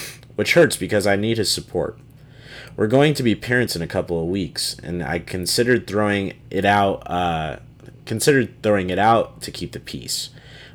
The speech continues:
but it really helps me sleep. How should I approach this?" So, okay, this, this whole story, let's, like, back up here real quick. Uh, so when she's talking about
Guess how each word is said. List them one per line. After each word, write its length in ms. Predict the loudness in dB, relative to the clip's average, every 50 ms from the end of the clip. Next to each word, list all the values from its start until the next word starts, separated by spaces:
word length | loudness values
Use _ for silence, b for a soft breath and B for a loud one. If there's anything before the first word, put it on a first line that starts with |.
| B
but 400 | -8 2 4 6 6 6 4 2 -4 -20 -20 -20 -20 -20 -8 0
it 140 | 0 0 2
really 540 | 2 2 4 4 4 4 2 2 0 -2 -6 -6
helps 340 | -2 0 0 0 0 -4 -6
me 120 | -6 -4
sleep. 420 | -2 -2 -2 -4 -6 -10 -12 -16 -20 -18 -6 0
How 140 | 2 2 2
should 200 | 2 0 0 0
I 100 | 0 -2
approach 420 | -4 -6 -6 -6 -6 -6 -6 -10
this?" 380 | -10 -10 -10 -8 -8 -10 -10 -14 B B B B B B B B B B B B B B B B B
So, 580 | -2 2 2 4 6 8 8 8 6 4 0 -8 -20 -20 -20 -4 -2
okay, 420 | 0 2 4 4 4 4 2 0 -4 -10 -20 -18 -18 -16 -16 -14 -12
this, 540 | -2 2 4 4 6 6 6 4 4 2
this 300 | 0 -4 0 2 2 4
whole 160 | 4 4 4 4
story, 540 | 4 2 2 2 0 0 0 0 0 -2
let's, 420 | -4 -6 -6 -4 -2 0 0 0 0
like, 200 | -2 -2 -2 -2
back 260 | -2 -2 -2 -2 -4
up 200 | -8 -8 -8 -10
here 280 | -10 -10 -8 -10 -10 -8
real 160 | -8 -8 -8 -6
quick. 400 | -6 -8 -8 -6 -8 -14 -14 -8
Uh, 300 | -4 -2 -2 0 0 0
so 580 | 0 0 2 4 6 6 6 6 4 2 0 -4 -6
when 380 | -6 -2 2 2 2 2 2
she's 280 | 0 -2 -2 -2 -2 0
talking 400 | 4 6 6 6 4 2 0 0
about 480 | 0 0 0 0 2 0 0 -2 -6